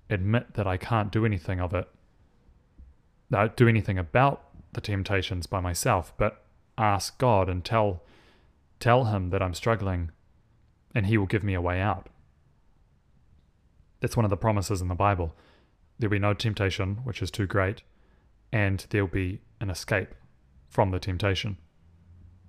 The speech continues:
And when you have a relationship, you have trust. And when you tru-, when you trust, you're able to listen to those promises and take them seriously. And on an emotional level, they actually mean something. And so it's not just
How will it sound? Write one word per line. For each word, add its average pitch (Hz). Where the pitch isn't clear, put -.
And 117
when 120
you 117
have 120
a 113
relationship, 107
you 95
have 90
trust. -
And 107
when 98
you 92
tru-, 117
when 98
you 92
trust, -
you're 113
able 101
to -
listen 120
to 101
those 90
promises 92
and 110
take 101
them 90
seriously. 104
And 104
on 98
an 95
emotional 110
level, 92
they 92
actually 92
mean 107
something. 82
And 110
so 101
it's 98
not 131
just -